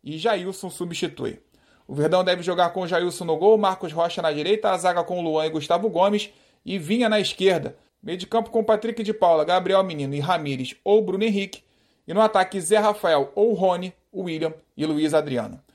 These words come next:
A arbitragem de Fluminense e Palmeiras fica com Rafael Trace. Ele será auxiliado por Alex dos Santos e Henrique Neu Ribeiro. O trio é de Santa Catarina. A Rádio Nacional transmite o segundo tempo de Fluminense e Palmeiras a partir das dez e meia da noite,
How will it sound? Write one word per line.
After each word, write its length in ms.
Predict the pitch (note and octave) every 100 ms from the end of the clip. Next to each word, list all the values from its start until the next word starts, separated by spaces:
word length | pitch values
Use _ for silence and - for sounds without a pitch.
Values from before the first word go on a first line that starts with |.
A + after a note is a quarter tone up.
| _ -
A 80 |
arbitragem 480 | C#3+ E3+ F#3+ G#3+ A3
de 80 | G#3+
Fluminense 440 | A3 G#3+ G#3 G#3+
e 20 | -
Palmeiras 400 | F#3+ G#3 G#3 -
fica 180 | G#3
com 140 | G#3 G3
Rafael 360 | G3+ G3+ G#3+ G#3
Trace. 440 | E3+ E3+ - - _ _ _ _
Ele 140 | D3 D3
será 220 | F#3 F#3
auxiliado 400 | F3+ F#3 F3+ -
por 180 | F#3 F3+
Alex 320 | E3+ E3 -
dos 140 | G#3+
Santos 360 | - A3 A3 -
e 60 |
Henrique 380 | G#3+ F3 G3+ G#3+
Neu 140 | F#3 F#3
Ribeiro. 520 | G#3+ E3 F3 F3 - _ _
O 140 | F3+ F3+
trio 240 | D#3 F3
é 20 |
de 100 | E3+
Santa 440 | D#3+ - A3+ A3 G#3
Catarina. 640 | F#3+ F#3+ D3+ C3 A#2+ - _ _ -
A 60 | D3
Rádio 240 | G3 G#3
Nacional 340 | G#3 G3+ G#3
transmite 460 | G#3 G#3 G3 G#3+ G#3+
o 20 |
segundo 320 | - G3+ G#3+
tempo 280 | G#3 G#3+ G#3
de 80 | G3+
Fluminense 500 | - G#3+ G3+ G3+ G#3+
e 20 |
Palmeiras 440 | G#3+ G3+ G#3 A#3 A3
a 80 |
partir 260 | G#3+ G3 A3
das 220 | G#3 F#3
dez 280 | F3 A3+ G#3+
e 60 | G#3
meia 180 | G3
da 120 | G3 A#3
noite, 360 | G#3 G#3 -